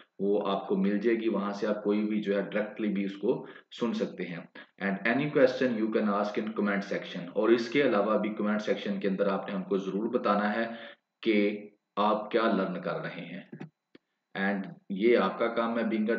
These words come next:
team, आप भी हमारे team के ज़ाहिर है member हैं, तो ये responsibility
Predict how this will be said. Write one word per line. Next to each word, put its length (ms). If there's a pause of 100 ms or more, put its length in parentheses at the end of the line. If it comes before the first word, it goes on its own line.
team, 360 (1040)
आप 140
भी 140
हमारे 260
team 240
के 100
ज़ाहिर 240
है 100
member 320
हैं, 220 (400)
तो 200 (260)
ये 540
responsibility 920